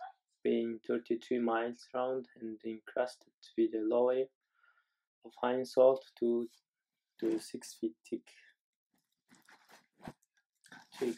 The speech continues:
climate, a large part of Mongolia is occupied by Koev, which, however, except its relatively central region, is rather a steppe than a desert. Difference in mean temperature between the northern and southern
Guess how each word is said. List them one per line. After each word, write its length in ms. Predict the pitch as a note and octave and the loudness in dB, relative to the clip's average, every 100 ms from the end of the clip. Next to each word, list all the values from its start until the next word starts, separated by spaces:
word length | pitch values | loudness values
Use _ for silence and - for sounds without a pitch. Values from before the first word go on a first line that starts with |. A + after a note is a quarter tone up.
| - | 0
climate, 400 | A#2+ A#2 C3+ - - | 0 0 -4 -4 2
a 40 | |
large 240 | A#2 B2 - - | 4 4 0 -2
part 140 | A2+ | -2
of 60 | - | -2
Mongolia 360 | A#2+ A#2 A#2 A#2 | -6 -2 -2 -2
is 80 | - - | -6 -8
occupied 360 | - A#2+ A2+ - | -2 0 0 -4
by 220 | A2+ A2 - - | -6 -6 -8 -8
Koev, 140 | A#2 A#2+ | -6 -8
which, 500 | - _ _ - - - | -12 _ _ -20 -14 -4
however, 520 | A#2+ A2+ A2+ A2+ B2 - _ | 0 0 0 -4 -6 -12 _
except 460 | - - A#2 - _ _ _ _ _ | -8 -4 -4 -8 _ _ _ _ _
its 160 | - | -8
relatively 340 | A#2+ B2 A#2 A#2 | -4 -2 -2 -4
central 440 | - A#2 A#2 A#2 | -6 -8 -4 -4
region, 380 | A2 A2+ A#2+ B2 | -4 -6 -8 -8
is 220 | A2+ - - - | -10 -12 -20 -4
rather 340 | A#2 A2+ A#2 | -4 -2 -2
a 40 | A2+ | -4
steppe 320 | - - - _ | -8 -14 -14 _
than 160 | A#2 A2+ | -8 -8
a 60 | A2+ G#2+ | -12 -12
desert. 1900 | A2 - - _ _ _ _ _ _ _ - - - - - - - - | -12 -16 -20 _ _ _ _ _ _ _ -20 -20 -20 -20 -16 -12 -8 -2
Difference 400 | C#3+ C#3 C3 A#2+ | -2 0 -2 -2
in 140 | A#2+ A#2+ | 0 2
mean 320 | A#2+ A#2+ A#2+ | 2 2 -2
temperature 540 | - - A#2+ - A#2+ | -6 -2 -2 0 -2
between 440 | A2+ A2+ - A#2 A2+ | 0 -4 -6 -4 -2
the 80 | |
northern 400 | A2+ B2+ - A#2+ | -2 -2 -4 -4
and 160 | A2 G#2+ | -4 -4
southern 400 | - A#2+ - | -6 -8 -10